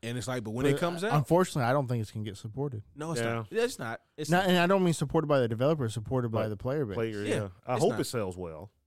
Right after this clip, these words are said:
Speaker 3: but I have the same feeling.
Speaker 1: Yep.
Speaker 2: No, 'cause it's not Smash.
Speaker 1: It's not Smash.
Speaker 2: The only thing that's ever survived th-, that isn't Smash has been Brawlhalla. And
Speaker 3: More or
Speaker 2: that's
Speaker 3: less.
Speaker 2: 'cause it's free.
Speaker 3: And that's 'cause it's free.
Speaker 1: 'Cause it's free.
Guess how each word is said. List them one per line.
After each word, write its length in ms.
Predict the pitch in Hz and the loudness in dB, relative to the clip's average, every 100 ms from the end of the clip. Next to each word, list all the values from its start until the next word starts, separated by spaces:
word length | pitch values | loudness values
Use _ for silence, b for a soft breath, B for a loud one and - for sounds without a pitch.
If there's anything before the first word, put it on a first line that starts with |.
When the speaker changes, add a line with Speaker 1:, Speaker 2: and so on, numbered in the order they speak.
| _ _ _ _ 95 | _ _ _ _ _
Speaker 3:
but 280 | 98 87 - _ _ _ - | -10 -10 -12 _ _ _ -14
I 80 | 98 | -10
have 180 | 90 87 | -10 -12
the 60 | |
same 220 | 85 87 80 | -12 -14 -12
feeling. 380 | 92 80 80 80 | -12 -12 -12 -16
Speaker 1:
Yep. 160 | 139 160 _ _ _ _ _ _ | -16 -16 _ _ _ _ _ _
Speaker 2:
No, 200 | 127 135 | -4 -4
'cause 140 | 131 131 | -2 -6
it's 140 | 120 | -4
not 160 | 135 117 | -6 -6
Smash. 340 | 139 143 101 | -8 -8 -8
Speaker 1:
It's 100 | - | -10
not 180 | 113 107 | -10 -8
Smash. 480 | - 170 190 143 _ _ _ _ _ _ _ _ _ _ _ _ - | -8 -10 -12 -18 _ _ _ _ _ _ _ _ _ _ _ _ -8
Speaker 2:
The 80 | |
only 240 | 110 135 147 | -2 2 4
thing 100 | 151 | 4
that's 160 | 135 123 | 2 0
ever 220 | 131 139 | 0 0
survived 640 | - 127 127 135 120 - | -4 -4 0 2 0 -4
th-, 120 | 113 - _ - | -20 -20 _ -10
that 160 | 104 - | -10 -4
isn't 260 | 135 127 101 | -4 -4 -6
Smash 340 | 135 147 143 | -6 -4 -4
has 100 | 107 | -6
been 180 | 113 117 | -4 -2
Brawlhalla. 540 | 120 123 135 185 110 - _ _ _ _ _ _ _ | -2 -2 -4 -6 -8 -14 _ _ _ _ _ _ _
And 100 | 95 | -6
Speaker 3:
More 60 | 123 | -6
or 40 | |
Speaker 2:
that's 60 | 127 | -4
Speaker 3:
less. 60 | 139 | -4
Speaker 2:
'cause 140 | 131 | -2
it's 120 | 131 | -2
free. 260 | - 147 233 | -6 -6 -6
Speaker 3:
And 80 | 110 | -6
that's 120 | 104 | -8
'cause 140 | 104 98 | -10 -12
it's 80 | - | -12
free. 240 | 117 139 | -14 -14
Speaker 1:
'Cause 200 | 113 107 | -14 -14
it's 80 | 123 | -12
free. 280 | 185 190 | -10 -10